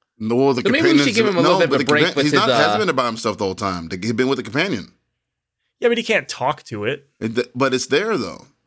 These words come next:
Speaker 3: I mean, to him, it's like, it's his Wilson. Like, it might as well be a fucking volleyball. Like, it's a magic
Speaker 1: <laughs> Uh,
Speaker 3: volleyball.
Speaker 1: well, I'm just, but I'm just saying, though, like, but, yeah, but they,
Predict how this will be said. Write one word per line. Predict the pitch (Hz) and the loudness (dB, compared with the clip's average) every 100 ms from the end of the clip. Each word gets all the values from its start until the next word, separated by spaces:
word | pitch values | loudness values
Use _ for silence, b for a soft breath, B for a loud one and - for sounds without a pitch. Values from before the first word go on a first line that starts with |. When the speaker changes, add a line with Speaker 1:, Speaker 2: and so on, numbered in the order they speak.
| _ _ _ _ _ _ _ _ _ _ _ _ | _ _ _ _ _ _ _ _ _ _ _ _
Speaker 3:
I | 156 | -2
mean, | 156 | -2
to | 139 151 | 0 2
him, | 156 170 | 2 0
it's | 139 | -2
like, | 143 127 | -2 -2
it's | 135 | -4
his | - 131 113 | -4 -4 -2
Wilson. | 123 147 123 95 98 | -2 -2 -4 -8 -8
Like, | 117 | -8
it | 123 | -2
might | 131 | 0
as | 127 | 0
well | 120 | -2
be | 127 | -2
a | |
fucking | 123 131 131 | -4 -4 -4
volleyball. | 113 117 127 98 98 | -2 0 0 0 -2
Like, | 104 | 0
it's | - 120 | -2 -2
a | |
magic | 113 123 120 | -2 0 0
Speaker 1:
<laughs> | |
Uh, | 110 127 | 0 2
Speaker 3:
volleyball. | |
Speaker 1:
well, | 135 | 2
I'm | 156 135 | 2 2
just, | 165 160 - - | 0 -2 -4 -4
but | 139 156 | 0 2
I'm | 156 | 2
just | 156 | 0
saying, | 165 214 139 | 0 0 2
though, | 127 110 | 0 2
like, | 113 113 - | 0 -2 -4
but, | 127 131 | -2 0
yeah, | 147 | 0
but | 151 143 | 0 0
they, | 147 139 | 0 -2